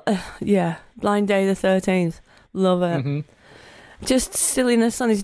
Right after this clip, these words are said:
Speaker 1: dinner break, really. Silly boy. Loved it.
Speaker 2: <laughs>
Speaker 1: But yeah, he's king of Halloween, so he's gonna be joining you on the Starbase. Cool.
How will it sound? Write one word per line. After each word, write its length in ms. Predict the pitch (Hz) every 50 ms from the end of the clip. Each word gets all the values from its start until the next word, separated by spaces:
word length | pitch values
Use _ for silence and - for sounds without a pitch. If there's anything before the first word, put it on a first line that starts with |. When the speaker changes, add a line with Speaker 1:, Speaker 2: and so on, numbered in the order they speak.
| - _ -
Speaker 1:
dinner 240 | 220 220 220 214
break, 440 | 202 208 208 202 196 190 180 - -
really. 460 | - 214 208 196 196 196 196 196 185 - - - - - - - -
Silly 420 | - - - - - - 214 208 202
boy. 100 | - - - - - - - - - - - - - - -
Loved 260 | 233 226 214 - 240
it. 180 | 220 214 - - _ - - -
Speaker 2:
<laughs> 260 | 202 170 - - 196 - - -
Speaker 1:
But 120 | - 220 -
yeah, 240 | 220 233 220 208 202
he's 200 | 214 240 226 220 -
king 260 | - 254 254 240 233
of 140 | 220 202 196
Halloween, 360 | 220 220 214 208 208 208 202
so 120 | - 220
he's 200 | 214 226 240 226 214
gonna 180 | 254 254 247
be 80 | 240 247
joining 340 | 233 254 247 247 247 240 247
you 80 | 247 254
on 80 | 254
the 60 | 254
Starbase. 480 | - - - 294 285 302 277 233 208 -
Cool. 340 | - - 277 311 277 220